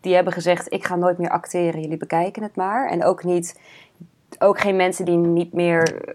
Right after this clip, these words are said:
eh, die we niet meer hebben zien, gezien bij het afstuderen uiteindelijk, toen we onze diploma ophaalden. Maar ik denk dat er zeker wel wat mensen in onze klas zijn geweest die nu, of in ieder geval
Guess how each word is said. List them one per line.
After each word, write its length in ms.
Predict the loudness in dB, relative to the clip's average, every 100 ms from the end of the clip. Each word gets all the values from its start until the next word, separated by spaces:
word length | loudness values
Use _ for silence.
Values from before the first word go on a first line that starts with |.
| -16
eh, 220 | -8 -6 0
die 100 | 2
we 80 | 4
niet 200 | 4 4
meer 80 | 4
hebben 160 | 2 0
zien, 220 | 0 -2
gezien 320 | -6 -2 0
bij 100 | 2
het 140 | 0
afstuderen 560 | -2 -4 -2 -2 -2 -4
uiteindelijk, 480 | -4 -2 -2 -4 -8
toen 80 | -10
we 80 |
onze 120 | -8 -8
diploma 400 | -2 0 0 -2
ophaalden. 540 | -2 -2 0 -2 -2 -10 -20 -20 -20 -20 -12 0
Maar 380 | 6 6 6
ik 100 | 4
denk 220 | 2 0 0
dat 140 | 0
er 100 | 0
zeker 440 | 2 2 2 0
wel 360 | 4 6 4 0 -6
wat 220 | -2 0
mensen 320 | 2 0 -2
in 60 | -6
onze 220 | -6 -8
klas 340 | 0 0 0
zijn 280 | -2 -4 -4
geweest 500 | -4 0 2 2 -2
die 120 | -2
nu, 300 | 0 2 2 0
of 160 | -2
in 60 | -2
ieder 160 | -6
geval 380 | -4 0 0 -2